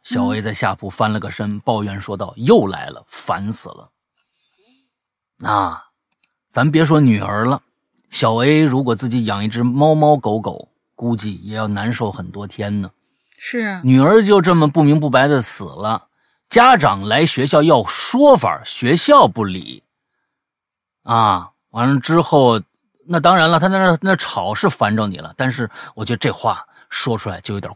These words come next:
Speaker 1: 过了。啊，什么叫又来了，烦死了。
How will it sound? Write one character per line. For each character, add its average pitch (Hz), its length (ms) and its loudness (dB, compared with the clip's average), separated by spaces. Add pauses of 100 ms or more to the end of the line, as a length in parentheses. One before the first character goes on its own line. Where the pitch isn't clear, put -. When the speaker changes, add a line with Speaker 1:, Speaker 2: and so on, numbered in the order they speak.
Speaker 1:
过 135 260 0
了。 - 800 -20
啊， 98 120 -12
什 - 160 -10
么 113 120 -2
叫 123 100 0
又 120 200 2
来 104 200 -6
了， 101 100 -8
烦 98 320 -10
死 - 120 -12
了。 - 120 -16